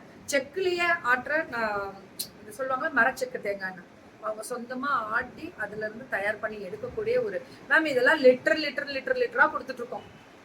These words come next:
முடி க-, முடி கருப்பாவும் இருக்கும், முடி வந்து கொட்டுறது நிக்கும். இப்ப வந்து நீங்க இதுக்கு சுத்துறீங்கல்ல, மார்க்கெட்டிங் பீப்புள்ஸ், மார்க்கெட்டிங் பீப்புள்ஸ் மெயினா ஸ்பெசிஃபிக்கா கொடுத்துருக்கோம். அதாவது ஹீட்டை குறைக்கும்.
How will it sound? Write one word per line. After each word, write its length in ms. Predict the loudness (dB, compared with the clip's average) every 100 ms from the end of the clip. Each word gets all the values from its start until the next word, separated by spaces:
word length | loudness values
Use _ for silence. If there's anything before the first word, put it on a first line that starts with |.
| -8
முடி 320 | 4 6 6
க-, 200 | 4 0
முடி 300 | -2 4 4
கருப்பாவும் 640 | 8 6 6 6 8 8 6
இருக்கும், 400 | 0 0 0 -2 -4
முடி 300 | -4 8 10
வந்து 240 | 10 4 0
கொட்டுறது 400 | 0 2 0 0
நிக்கும். 400 | -2 -6 -2 -2 -2 -8 -10 -20 -12
இப்ப 200 | -10 -4
வந்து 300 | -4 -2 -4
நீங்க 300 | -4 -2 0
இதுக்கு 420 | 0 2 2 4 6 6 4 -8 -12
சுத்துறீங்கல்ல, 560 | -12 -2 0 0 -2 6
மார்க்கெட்டிங் 560 | 6 6 0 -6 -8
பீப்புள்ஸ், 400 | -6 -8 -8 -12 -6
மார்க்கெட்டிங் 580 | 2 4 4 -2 -6 -6
பீப்புள்ஸ் 340 | -8 -10 -10 -12 -14
மெயினா 600 | -8 -8 -2 0 4 4
ஸ்பெசிஃபிக்கா 500 | 4 -2 -4 -6 -6
கொடுத்துருக்கோம். 500 | -6 -10 -14 -18 -20 -20 -20 -20 -20 -2
அதாவது 380 | 0 2 2 2 0 -2 -8
ஹீட்டை 440 | 6 6 6 0
குறைக்கும். 520 | 0 -4 -4 -8 -8